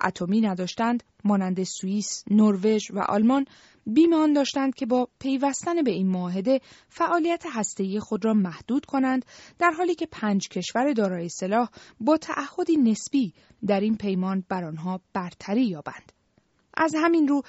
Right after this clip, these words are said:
در بند هشتم ان پی تی آمده است که از زمان اجرایی شدن ان پی تی هر پنج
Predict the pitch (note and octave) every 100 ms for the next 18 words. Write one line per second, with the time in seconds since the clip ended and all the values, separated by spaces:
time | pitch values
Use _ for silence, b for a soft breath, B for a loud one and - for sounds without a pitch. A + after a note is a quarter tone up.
0 | B B G#3+ A3 G#3+ F#3+ G#3+ G#3+ A3 A#3
1 | G3 G3 - C#4+ D#4+ A3 F#3+ E3+ E3+ -
2 | F3+ E3 E3 A#3 B3+ - _ b b b
3 | b E4 E4 C#4 D#4 F4 F4+ A#3+ F#3+ G3+
4 | G3+ - G3 B3+ C#4 G3 E3+ F3 - A#3+
5 | B3 B B B F#4 F4+ - G#3 G3